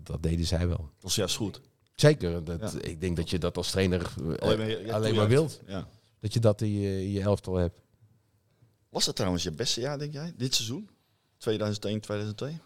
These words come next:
Speaker 2: In, van je hele carrière?
Speaker 1: Nou, het is, kijk, ik heb,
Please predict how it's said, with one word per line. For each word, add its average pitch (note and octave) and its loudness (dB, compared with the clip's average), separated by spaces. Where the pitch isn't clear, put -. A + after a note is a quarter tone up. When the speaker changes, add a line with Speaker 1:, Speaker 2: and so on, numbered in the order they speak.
Speaker 2:
In, G2+ -8
van A2+ 0
je G#2+ 6
hele G2+ 4
carrière? A#2 -2
Speaker 1:
Nou, D2+ -2
het - -8
is, E2 2
kijk, E2 0
ik - -4
heb, - 0